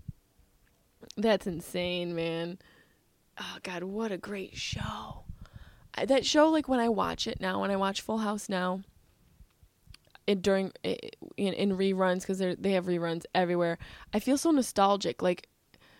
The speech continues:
the f-, T J I, T G I Fridays, T J I, T J I F, I can't even say it, T G I F was a blocking of programming on Friday nights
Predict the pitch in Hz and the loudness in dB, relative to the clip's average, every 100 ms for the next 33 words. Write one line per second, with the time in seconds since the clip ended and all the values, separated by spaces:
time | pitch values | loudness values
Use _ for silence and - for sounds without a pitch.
0 | _ _ 190 208 - - - 262 277 302 | _ _ -2 -2 -4 -2 2 4 6 6
1 | 285 - - - 277 277 294 - 208 208 | 6 4 -2 2 2 4 2 2 2 0
2 | - 190 180 180 185 208 247 - - - | 0 0 2 2 0 0 -4 -8 -12 -16
3 | _ _ _ - 254 254 240 - _ - | _ _ _ -2 2 6 6 2 _ -2
4 | 269 226 254 - 196 190 180 185 196 196 | 0 2 2 2 2 2 0 -2 -4 -2
5 | 254 262 175 - 190 143 - - 226 196 | 0 0 -2 -4 -4 -4 -8 -4 -2 0
6 | 214 - 175 160 170 156 - - - - | -2 0 0 0 0 -2 -4 -14 -20 -20
7 | - - - 185 190 180 180 175 175 - | -20 -20 -6 2 4 6 4 2 -2 -8
8 | _ 185 175 175 185 190 202 202 190 - | _ -2 0 0 0 0 0 0 0 4
9 | 185 190 190 175 175 170 165 - - 175 | 6 6 4 2 2 0 -2 -2 2 4
10 | 190 240 190 175 220 - - | 6 4 2 0 -4 -6 -10